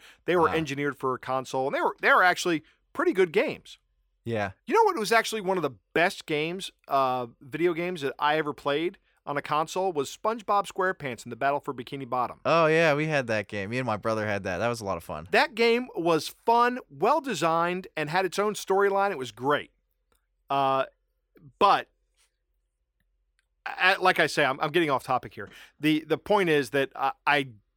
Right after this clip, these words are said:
Speaker 1: I don't like it when there's a video game that's, that looks like one I'd like to play, but it's only out on, on consoles. So, like, the, the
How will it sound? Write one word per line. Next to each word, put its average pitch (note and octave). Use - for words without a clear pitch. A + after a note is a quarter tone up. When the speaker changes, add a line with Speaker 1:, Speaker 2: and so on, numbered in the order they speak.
Speaker 1:
I C#3
don't E3+
like D#3
it C3
when C3+
there's C3
a A#2+
video D3
game C#3
that's, A#2
that B2
looks D3
like C#3
one C#3
I'd B2+
like C3+
to A#2+
play, C#3
but D3
it's C#3+
only C#3+
out B2
on, A#2+
on A#2+
consoles. A#2
So, C#3
like, C#3
the, C3+
the C3